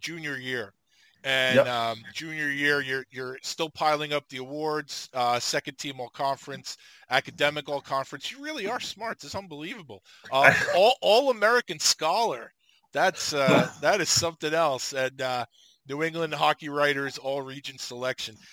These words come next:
Speaker 1: I'm guessing at this point, you know, you're just, you're taking on a leadership role too, I imagine, with the younger kids coming in, as well as, uh, you know, on the ice and off the ice. I mean, you got thirty, you're always more than a point a game guy, still racking up the pims, although I'm sure there's no fighting.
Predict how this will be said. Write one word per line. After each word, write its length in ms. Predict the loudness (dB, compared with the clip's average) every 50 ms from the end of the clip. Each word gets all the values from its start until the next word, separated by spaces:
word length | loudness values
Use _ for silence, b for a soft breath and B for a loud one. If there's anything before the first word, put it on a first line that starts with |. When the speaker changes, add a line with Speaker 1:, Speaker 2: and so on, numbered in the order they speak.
| b b
Speaker 1:
I'm 160 | b -2 0 4
guessing 340 | 6 6 6 6 4 0
at 100 | 0 -2 -2
this 180 | -2 -4 -4 -4
point, 400 | -4 -4 -6 -6 -6 -6 -8 -12 _ _ -12
you 120 | -10 -8
know, 160 | -6 -6 -6 -6
you're 180 | -4 -6 -4
just, 400 | -2 0 0 2 2 0 -2 -2 _ _ _ _ _ _ _ _ _ _ _ _ _ -20 -14
you're 240 | -6 0 2 2 2
taking 300 | 4 4 2 4 4 2
on 140 | 2 0 -2
a 40 |
leadership 500 | -4 -6 -6 -6 -6 -4 -4 -4 -6 -6 -6
role 200 | -4 -4 -4 -4
too, 260 | -6 -6 -6 -4 -2
I 120 | -2 -2 -2
imagine, 440 | -2 -2 -2 -2 -2 -4 -6 -10 -14
with 120 | -14 -12
the 80 | -10 -6
younger 280 | -6 -6 -6 -6 -10 -14 -10
kids 240 | -8 -8 -8 -8 -8
coming 300 | -8 -8 -8 -8 -8 -8
in, 160 | -8 -10 -10
as 120 | -12 -10
well 260 | -6 -4 -2 -2 -2
as, 220 | -2 -4 -4 -6 -4
uh, 200 | -4 -4 -4 -6 B B B B B B B
you 80 | -4 -2
know, 140 | -2 0 0
on 240 | 2 2 2 2 0
the 140 | 0 0
ice 220 | 0 0 -2 -2 -2
and 120 | -4 -4 -4
off 220 | -6 -6 -8 -8
the 160 | -8 -6 -4
ice. 220 | -4 -4 -6 -8 -10
I 20 |
mean, 140 | -12 -14 -12
you 60 | -8
got 160 | -8 -8 -8
thirty, 280 | -6 -6 -4 -4 -4 -6 -4
you're 240 | -2 0 2 4
always 320 | 4 4 2 0 -2 -4 -10 -8
more 240 | -4 -2 -2 0
than 140 | 0 -2 -2
a 40 | -4
point 300 | -6 -8 -6 -6 -4 -4
a 60 | -4
game 260 | -4 -4 -4 -4 -4 -2
guy, 420 | 0 2 2 4 4 4 2 0 -2 B B B B B B
still 320 | B -4 2 2 4 6
racking 340 | 8 10 8 8 8 4 -2
up 120 | -2 -2 -6
the 80 | -8 -8
pims, 380 | -4 -2 0 0 0 -2 -2
although 240 | -2 0 2 2 2
I'm 80 | 2 0
sure 200 | -2 -2 -2 -2
there's 240 | -2 -4 -4 -4
no 100 | -6 -6 -6
fighting. 500 | -4 0 2 4 4 2 0 -2 -6